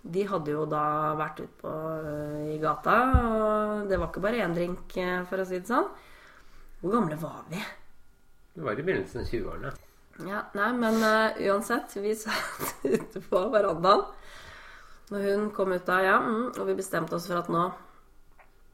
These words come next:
Speaker 1: nå finner vi på noe sprell. Så vi gikk inn, du husker jo ikke dette her så veldig godt, men
Speaker 2: Nei.
Speaker 1: jeg husker det veldig godt. Vi hadde en flaske med Grenaldin, som er sånn rød, øh, likør,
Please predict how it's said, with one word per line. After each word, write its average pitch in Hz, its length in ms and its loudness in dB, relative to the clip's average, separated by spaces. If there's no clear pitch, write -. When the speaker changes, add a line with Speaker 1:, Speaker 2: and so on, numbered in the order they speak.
Speaker 1:
nå 160 140 -10
finner 165 300 -2
vi 135 80 -6
på 156 160 -10
noe 160 80 -4
sprell. 143 320 -6
Så - 180 -12
vi 185 160 -2
gikk - 80 -6
inn, 190 180 0
du 190 120 2
husker 208 280 -6
jo - 40 -6
ikke 156 100 -6
dette 156 240 -6
her 170 100 0
så 170 140 -6
veldig 175 160 -2
godt, 220 200 0
men 156 120 6
Speaker 2:
Nei. 180 60 0
Speaker 1:
jeg 180 100 0
husker 180 260 -4
det 175 140 -8
veldig 170 640 -2
godt. 285 420 2
Vi 202 60 0
hadde 214 200 6
en 180 120 4
flaske 180 300 -2
med 160 140 -2
Grenaldin, 160 800 0
som 202 160 -4
er 190 80 0
sånn 170 280 -2
rød, 160 720 0
øh, 165 1160 -4
likør, 170 720 0